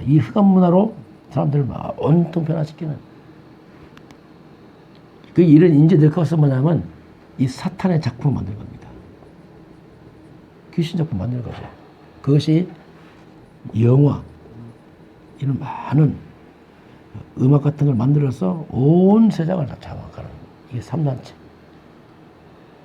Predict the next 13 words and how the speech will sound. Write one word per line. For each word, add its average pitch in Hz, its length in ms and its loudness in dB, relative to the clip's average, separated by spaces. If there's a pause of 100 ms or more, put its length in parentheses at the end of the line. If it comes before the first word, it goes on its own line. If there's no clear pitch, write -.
(440)
그 165 60 0
이들은 180 560 2 (200)
돈도 180 280 2
있고 165 120 2
힘이 214 240 2
있으니까 156 640 -2 (140)
아주 156 120 0
사람들이 196 440 0
많이 - 460 -4
모이는 202 440 2 (1040)
아주 185 320 -2 (720)
이런 190 360 0 (520)
중심가에 - 680 0